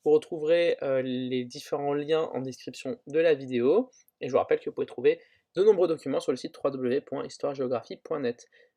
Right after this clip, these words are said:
En attendant, je vous souhaite une bonne journée et je vous dis à très bientôt pour un nouveau podcast,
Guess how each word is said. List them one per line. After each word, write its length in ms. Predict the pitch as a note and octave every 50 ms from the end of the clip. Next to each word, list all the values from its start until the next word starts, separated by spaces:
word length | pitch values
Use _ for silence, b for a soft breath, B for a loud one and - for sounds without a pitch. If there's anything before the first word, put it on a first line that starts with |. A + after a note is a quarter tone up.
| b -
En 100 | E3 D#3+
attendant, 380 | E3 D#3+ D#3+ E3 D#3 D3+ C#3 C3
je 120 | C#3 C#3
vous 80 | C3+ C3
souhaite 260 | - - C#3 B2+ - -
une 120 | D3+ C#3
bonne 140 | C#3 C#3 C3
journée 420 | B2+ B2+ A#2+ B2+ C3+ E3 F#3+ - -
et 80 | - C3+
je 100 | - C#3+
vous 120 | C3 C3+
dis 100 | B2+ B2+
à 60 | A#2+ A#2
très 140 | - -
bientôt 280 | C3 A#2+ A#2 - E3 F3
pour 160 | - - C#3+
un 60 | C3
nouveau 180 | C3 B2+ B2 A#2
podcast, 640 | - - A#3 - - - - C3 D#3 - - _